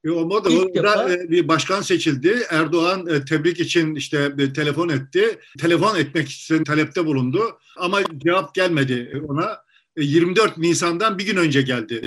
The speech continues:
Speaker 1: "Biz yirmi dört Nisan'da şeyi kabul ediyoruz." diye. "Ermeni soykırım olduğunu kabul ediyoruz. Ha, bilgin olsun." diye. Hem de işte teşekkür ederek, yani "Beni aradın, e, teşekkür ediyorum." diye. En son aramış oldu. Yüz gün, e, geçmiş oldu neredeyse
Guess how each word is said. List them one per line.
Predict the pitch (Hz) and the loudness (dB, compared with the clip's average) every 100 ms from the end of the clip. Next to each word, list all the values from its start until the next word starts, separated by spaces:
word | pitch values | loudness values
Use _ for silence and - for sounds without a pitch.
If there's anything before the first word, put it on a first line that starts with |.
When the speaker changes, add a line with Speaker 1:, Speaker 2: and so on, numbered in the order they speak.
| - | -8
Speaker 1:
"Biz | 135 156 170 | -2 -2 2
yirmi | 165 160 | 2 4
dört | 175 165 | 0 0
Nisan'da | 165 165 160 165 | -2 -2 0 0
şeyi | 160 160 | 2 2
kabul | 160 156 160 | 2 2 2
ediyoruz." | 160 160 120 - | 4 4 2 -6
diye. | 113 104 _ _ _ | -10 -12 _ _ _
"Ermeni | 165 151 170 170 147 131 | -2 2 2 4 2 0
soykırım | 170 160 156 156 | 2 2 2 0
olduğunu | 151 139 151 196 | 0 0 -2 -2
kabul | 170 160 | 0 2
ediyoruz. | 151 156 139 - 156 | 4 4 0 -4 -12
Ha, | 139 165 | -12 -6
bilgin | 151 151 175 | -2 -2 0
olsun." | 151 131 139 | -2 -4 -4
diye. | 208 | -4
Hem | 202 170 | -4 -2
de | 180 202 - - | -2 -2 -14 -16
işte | 160 175 170 | -8 -4 -2
teşekkür | 175 185 170 170 | 0 -2 0 0
ederek, | 143 127 117 139 | 0 -2 -4 -4
yani | 131 131 | -4 -4
"Beni | 135 | -4
aradın, | 143 135 139 185 165 _ - | -4 -4 -2 -4 -8 _ -12
e, | 156 | -10
teşekkür | 143 147 170 151 156 | -8 -6 -4 -2 -2
ediyorum." | 131 127 117 113 | -2 -4 -6 -10
diye. | 113 - _ - _ | -12 -14 _ -20 _
En | 214 233 | 0 2
son | 160 190 170 | 2 0 0
aramış | 143 147 135 147 | 0 0 -2 -2
oldu. | 131 127 123 | -4 -4 -6
Yüz | 131 185 156 | -4 -4 0
gün, | 180 170 165 160 | 2 2 -2 -6
e, | 170 | -6
geçmiş | 143 160 156 180 160 | 0 2 2 -2 -4
oldu | 143 123 120 - _ - - - | -4 -4 -8 -12 _ -20 -20 -10
neredeyse | 135 147 139 139 - 147 | -4 -2 0 0 0 -4